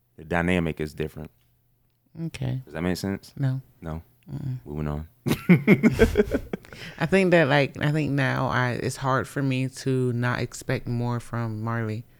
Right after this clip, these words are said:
Speaker 1: Yeah.
Speaker 2: Like, I expect a lot more from her. I think, I think I, no, I, because I
Speaker 1: The
Speaker 2: also,
Speaker 1: old-,
Speaker 2: it's
Speaker 1: our
Speaker 2: like,
Speaker 1: oldest.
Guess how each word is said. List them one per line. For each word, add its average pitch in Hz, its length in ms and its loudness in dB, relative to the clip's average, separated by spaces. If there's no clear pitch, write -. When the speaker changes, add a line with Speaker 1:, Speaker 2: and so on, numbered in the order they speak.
Speaker 1:
Yeah. 82 100 0
Speaker 2:
Like, 95 120 -2
I 117 100 0
expect 117 420 -4
a 95 80 -4
lot 104 220 -2
more 110 240 -2
from 110 160 -10
her. 107 320 -8
I 120 40 -10
think, 214 240 2
I 165 80 4
think 254 260 2
I, 233 140 6
no, 170 320 6
I, 180 140 4
because 185 200 4
I 180 160 8
Speaker 1:
The 170 140 8
Speaker 2:
also, 196 140 8
Speaker 1:
old-, 202 100 10
Speaker 2:
it's 190 100 6
Speaker 1:
our 202 100 10
Speaker 2:
like, 180 80 8
Speaker 1:
oldest. - 540 2